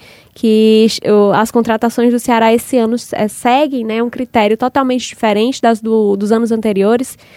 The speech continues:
Mas é um time que tá começando agora. E ter um adversário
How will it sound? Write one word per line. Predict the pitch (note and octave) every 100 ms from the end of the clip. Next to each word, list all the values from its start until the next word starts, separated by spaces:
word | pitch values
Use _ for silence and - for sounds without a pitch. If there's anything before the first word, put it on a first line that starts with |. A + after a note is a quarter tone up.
| _ _ -
Mas | G3+ G3 G3+ A3+ A#3+ B3+ - - - _
é | - A#3+
um |
time | D4 D#4 C#4+
que | C#4+
tá | - B3+
começando | B3+ A#3+ - B3
agora. | A3 G3+ A3 B3 C#4+ - _ _ _ _ _ _ - -
E | G#3+ A3+ A3+ A3+ A3+ A3+ A#3 - - _
ter | - C#4+
um | E4+
adversário | E4+ D4 C#4 C#4+ - C4 B3+ B3+ B3